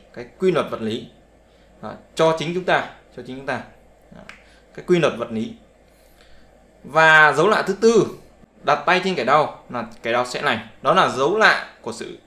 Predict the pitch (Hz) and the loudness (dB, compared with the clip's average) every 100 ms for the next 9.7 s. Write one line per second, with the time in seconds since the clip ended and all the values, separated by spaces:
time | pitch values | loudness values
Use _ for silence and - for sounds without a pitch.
0 | _ _ - 180 208 156 113 - _ _ | _ _ -12 -6 -2 -2 -4 -10 _ _
1 | _ - 220 202 214 240 202 156 - - | _ 0 2 6 6 6 4 4 -6 -20
2 | - _ _ - 196 147 147 139 135 117 | -20 _ _ -8 2 2 4 0 0 -6
3 | 123 120 110 117 147 160 - - _ _ | -6 -4 -4 -4 -2 -4 -6 -16 _ _
4 | _ _ - 151 165 - - - 120 110 | _ _ -8 -4 -2 -4 -8 -10 -6 -6
5 | 110 117 117 117 - 151 147 123 107 104 | -8 -10 -6 -6 -6 0 0 0 -6 -10
6 | - 120 110 - - _ _ 113 117 110 | -2 -2 -2 -12 -20 _ _ -10 -6 -6
7 | 107 135 151 - - - - - _ 190 | -6 -6 -8 -10 -20 -20 -20 -20 _ 0
8 | 214 220 214 208 147 139 180 165 104 - | 2 4 4 4 6 6 4 0 -4 -8
9 | - _ - 131 127 110 113 | -20 _ -20 -16 -10 -8 -8